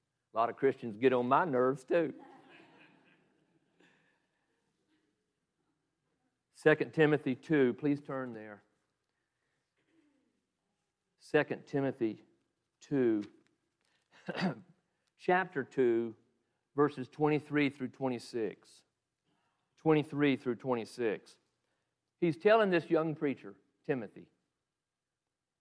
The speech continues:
"Have nothing to do with foolish, ignorant controversies. You know that they breed quarrels. And the Lord's servant must not be quarrelsome,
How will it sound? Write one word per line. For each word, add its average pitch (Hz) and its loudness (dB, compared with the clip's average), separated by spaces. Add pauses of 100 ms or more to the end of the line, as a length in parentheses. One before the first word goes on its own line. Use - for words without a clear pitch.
(140)
"Have 165 6
nothing 180 4
to 170 -2
do 170 6
with 120 -2 (280)
foolish, 131 4 (960)
ignorant 127 8 (320)
controversies. 120 -4 (800)
You 147 2
know 165 4
that 127 0
they 120 2
breed 110 0 (280)
quarrels. 98 -2 (1200)
And 147 4
the 151 8
Lord's 185 6
servant 190 2
must 185 0
not 202 4
be 208 -2
quarrelsome, 202 4